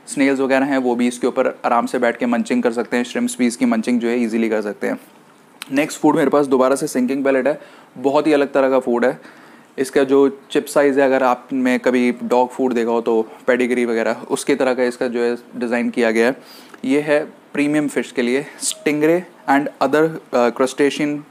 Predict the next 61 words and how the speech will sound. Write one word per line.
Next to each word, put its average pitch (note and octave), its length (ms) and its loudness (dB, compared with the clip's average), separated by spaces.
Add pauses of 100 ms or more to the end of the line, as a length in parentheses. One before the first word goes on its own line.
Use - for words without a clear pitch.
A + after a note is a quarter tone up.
uh, A#2 420 -6 (100)
you B2 60 -2
know, A#2+ 140 -2 (100)
like, A2+ 160 -4 (580)
जो C3+ 160 2
भी C#3 120 4
हमारे B2 440 2
crustaceans C#3 800 -4
में C#3 80 2
आपको B2+ 160 -2
बताया B2+ 200 2
तो B2+ 120 -2
क्या B2+ 140 0
होता A#2+ 180 -2
है, C#3 140 -4
क्रेफिश C#3 440 0
हो C3 100 0
गई, B2+ 160 0 (280)
मिनी B2+ 220 2
लॉबस्टर्स A#2+ 420 -2
हो A#2+ 80 -4
गए A#2+ 100 -2
जो A#2 100 -6
टैंक A2+ 320 -4
में A#2+ 80 -2
हम A#2 60 -4
लोग A#2 120 -2
रखते A2+ 240 -4
हैं, A2 80 -4
क्रैब्स A2+ 380 -2
हो A2 100 2
गए, A2 220 -2 (360)
श्रिम्प्स B2+ 380 -2
हो A#2 60 0
गए, A#2+ 160 -2
इन B2 100 -4
सबको B2 260 -6
crustaceans A#2 540 -6
बोलते A2 220 -2
हैं C3+ 100 2
जो B2+ 120 0
अपने A#2+ 180 -2
ऊपर A#2+ 260 -4
का A#2+ 120 -6
कोट A#2 300 -2
जो A#2 120 -2
है A#2+ 60 -2
चेंज A#2+ 300 -4
कर A2+ 120 -4
सकते G#2+ 300 -8
हैं G#2 120 -8 (480)
and A2 260 -4
उसके C3 200 -2
हिसाब B2+ 240 0
से - 140 -8
जो A#2 120 -4
ये A2+ 100 4
लोग A2+ 160 2
ग्रो G#2+ 180 0
करते G#2 280 -2
हैं। G#2+ 120 -4